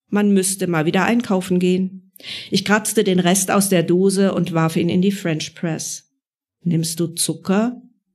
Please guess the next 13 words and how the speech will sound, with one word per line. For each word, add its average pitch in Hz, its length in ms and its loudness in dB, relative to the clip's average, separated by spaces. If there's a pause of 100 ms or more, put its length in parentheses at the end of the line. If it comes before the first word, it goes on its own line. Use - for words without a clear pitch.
(720)
"Bist 269 280 0
du 175 120 4
immer 185 380 2
noch 226 180 0
betrunken? 240 600 0
Du 175 100 2
weißt 196 280 0
genau, 180 340 2
dass 196 160 0
ich 170 120 -6
keinen 175 260 0
Kaffee 175 420 0
trinke." 165 640 -2